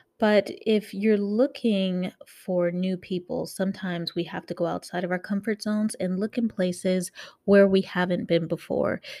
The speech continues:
and be prepared to do some things you haven't done before either, like changing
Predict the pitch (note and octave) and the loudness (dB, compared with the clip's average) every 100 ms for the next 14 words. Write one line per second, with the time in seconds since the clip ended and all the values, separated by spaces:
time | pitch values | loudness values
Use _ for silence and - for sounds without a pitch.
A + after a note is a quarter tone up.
0 | - G#3 G#3 G3+ G#3+ B3+ G3 B3+ A#3 A3+ | -2 4 6 6 4 2 0 0 2 2
1 | G#3+ - G3+ G3+ F#3+ F#3+ - F#3+ F#3 - | 2 0 -2 0 0 0 -2 -2 -2 -2
2 | - F#3+ G3 F3 - E3+ E3 D#3 - F#3 | -2 0 0 0 -2 -6 -4 -6 -8 -6
3 | D3+ - D#3 E3+ E3 F3 - - - - | -6 -4 -6 -6 -6 -10 -14 -20 -16 -2
4 | G3 F#3+ - - G3 F#3+ F3+ F3+ F3+ | -2 -2 -4 -2 2 2 0 0 -2